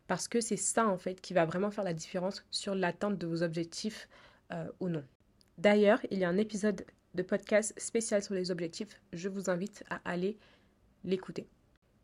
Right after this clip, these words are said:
Et ensuite, dernier conseil pour réussir votre année deux mille vingt-quatre, je vous le souhaite, c'est vraiment le fait d'investir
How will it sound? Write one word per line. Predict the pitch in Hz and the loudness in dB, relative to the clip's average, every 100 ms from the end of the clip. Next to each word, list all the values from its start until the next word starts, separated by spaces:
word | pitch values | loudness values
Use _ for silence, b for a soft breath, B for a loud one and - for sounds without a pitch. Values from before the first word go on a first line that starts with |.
| _ - | _ 6
Et | 311 | 6
ensuite, | 302 - - 262 - - - _ _ _ _ - | 6 2 4 2 0 -16 -18 _ _ _ _ -14
dernier | 180 233 262 247 | -2 2 4 4
conseil | 226 202 - 185 185 196 208 _ - | 2 0 6 6 6 2 -4 _ -8
pour | 220 220 220 - - | 2 4 4 0 -10
réussir | - - 185 185 208 | -8 0 0 2 0
votre | 180 170 - | 0 -2 -4
année | 180 180 - 160 156 | 0 0 -2 -8 -4
deux | 190 | -2
mille | 190 165 | -2 -2
vingt-quatre, | 170 165 180 170 | -4 -2 -4 -4
je | 160 | -6
vous | 156 | -8
le | |
souhaite, | - - 185 185 - B B B B | -8 0 0 0 -18 B B B B
c'est | 226 | 2
vraiment | 214 214 233 | 4 6 6
le | 214 | 6
fait | 214 | 2
d'investir | 185 185 185 - - 190 | 2 2 2 -2 -8 -8